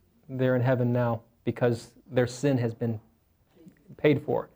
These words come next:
It's, it's, it's removed as far as the east is from the west. And the blood of his, his son has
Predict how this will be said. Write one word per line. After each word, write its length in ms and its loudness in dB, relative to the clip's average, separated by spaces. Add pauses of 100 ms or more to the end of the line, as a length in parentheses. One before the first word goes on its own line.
(220)
It's, 220 -2
it's, 180 0
it's 180 0
removed 320 4
as 100 4
far 260 6
as 120 0
the 80 2
east 220 2
is 140 0
from 180 -4
the 60 2
west. 500 0 (1300)
And 160 0
the 40 2
blood 240 6
of 120 0
his, 540 0
his 300 0
son 340 2
has 180 -2